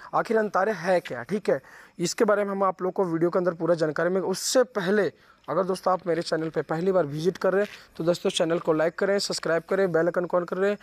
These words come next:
ताकि दोस्तों मैं आप लोग को हर वीडियो को नोटिफिकेशन दे सकूं, ठीक है। तो चलिए दोस्तों हम लोग यहाँ पे लिंक पे क्लिक करेंगे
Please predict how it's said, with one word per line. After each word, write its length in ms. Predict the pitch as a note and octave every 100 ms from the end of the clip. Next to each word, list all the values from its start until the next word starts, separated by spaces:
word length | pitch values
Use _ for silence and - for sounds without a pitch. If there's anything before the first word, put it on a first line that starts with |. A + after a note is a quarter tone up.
| - - _
ताकि 260 | - F#3+ A3+
दोस्तों 280 | G#3+ G3 G#3+
मैं 80 | G3+
आप 160 | F3+
लोग 100 | F#3+
को 80 | F#3+
हर 180 | E3+ F3+
वीडियो 260 | F3 E3
को 100 | E3+
नोटिफिकेशन 640 | E3 D#3 - D#3+ E3+ B3 B3 - _ _
दे 260 | D3+ D3+ F#3
सकूं, 300 | - D3 C3+
ठीक 220 | G#3+ G#3+
है। 100 | E3 - - - -
तो 60 |
चलिए 260 | F3+ G#3+ A#3+
दोस्तों 300 | A#3 G#3+ B3
हम 220 | G#3+ E3+ F#3
लोग 160 | G3+
यहाँ 220 | F3+ E3+
पे 160 | F#3 G3
लिंक 260 | E3 F#3 F3+
पे 120 | F3
क्लिक 320 | - F#3 G3
करेंगे 400 | A3 A3 G#3+ A3+